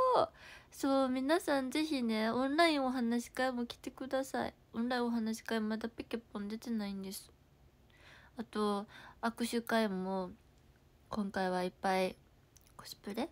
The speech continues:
コスチューム準備してるんですけど、まだペケポン出てなくて。可愛い格好するから、ちょっと、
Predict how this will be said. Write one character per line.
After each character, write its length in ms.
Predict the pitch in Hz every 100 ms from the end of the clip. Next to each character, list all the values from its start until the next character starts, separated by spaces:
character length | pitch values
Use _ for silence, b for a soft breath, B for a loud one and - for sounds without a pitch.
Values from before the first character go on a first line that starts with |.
| -
コ 120 | 254
ス 120 | - -
チ 120 | 185
ュ 20 |
ー 40 |
ム 200 | 175 175 -
準 160 | - 185
備 140 | 175
し 40 | -
て 140 | 180
る 100 | 170
ん 80 | 165
で 100 | 175
す 100 | -
け 120 | -
ど、 120 | 185
ま 180 | 190 185
だ 120 | 185
ペ 160 | 185 214
ケ 120 | -
ポ 180 | - 170
ン 80 | 170
出 100 | 170
て 180 | - 170
な 100 | 180
く 140 | -
て。 220 | - - - - - - - B B B B
可 160 | - 202
愛 220 | 220 269
い 40 | 254
格 260 | 254 233
好 20 | 240
す 160 | 240
る 140 | 247 254
か 160 | 254
ら、 300 | 240 208 - - - -
ち 80 | 214
ょ 20 |
っ 20 | 214
と、 260 | 208 196